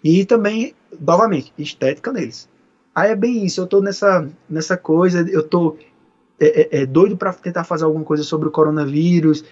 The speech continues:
Eu, eu pense-, eu comecei a roteirizar um vídeo que eu vou começar a produzir, ainda não sei se eu realmente eu vou, mas é uma, é, é, o título do vídeo é uma carta aos sonhadores. E quem são esses sonhadores? Nós do mercado de, de, do, do audiovisual, fotógrafo, é, é,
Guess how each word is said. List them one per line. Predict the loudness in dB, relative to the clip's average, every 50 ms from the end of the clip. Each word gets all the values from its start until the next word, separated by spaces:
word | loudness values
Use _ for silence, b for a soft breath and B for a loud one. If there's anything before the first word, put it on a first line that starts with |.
| B B B
Eu, | -2 0
eu | 0 0 0
pense-, | 0 -2 -2 0 0
eu | 0 0 0 0 -2 -8 -14 -8
comecei | -2 0 2 2 2 2 2 2
a |
roteirizar | 2 2 0 2 2 2 2 2 2 0
um | 0
vídeo | 0 0 0 2 4 4 4 4 0 -2 -2
que | -2 -2
eu | 0 2
vou | 2 0
começar | 0 0 -2 -2 -2 -2 -4
a | -2
produzir, | 2 2 2 2 2 -2 -2 -2 -2 -2
ainda | -2 -2
não | -2 -4 -4
sei | -4 -4 -6
se | -4 -2 0
eu | 0 0
realmente | 0 0 -2 -2 0 2 2
eu | 2
vou, | 4 4 2 0 0 B B B B B
mas | -2 -2 0 2
é | 2
uma, | 2 2 0 0
é, | -2 -4 -2 -2
é, | -4 -4 -4 -8 -8 -6
o | -8 -8
título | -2 -2 -2 0 2 2 2
do | 2
vídeo | 2 0 0 0
é | 2
uma | 2 2 0 -2
carta | -2 -2 0 0 0 0 -2 -4 -6 -6 -6 -4 -2
aos | -2 -2 -2 -2
sonhadores. | -8 -8 -6 -4 -4 -2 0 0 2 2 0 0 -4 -12 _ _ _ -10
E | -8 -6
quem | -4 -4 -4
são | -4 -4 -6
esses | -8 -6
sonhadores? | -4 -2 0 0 2 2 4 4 4 2 0 -6
Nós | -6 -2 2 2 4 4 2 0
do | -2 -6
mercado | -6 -6 -6 -6 -6 -4 -4 -4 -6 -10 _ _ _ _ _ -20 -16 _
de, | -6 -6 -4
de, | -4 -4 -4
do, | -6 -6 -6 -4 -2 -2 2
do | 2
audiovisual, | 2 2 2 0 -2 0 0 0 0
fotógrafo, | -2 -4 -6 -2 0 0 2 2 0 -2 -4 -6 -8 -8 b b b b b b b _
é, | -6 -6 -6 -4 -4
é, | -4 -4 -4 -4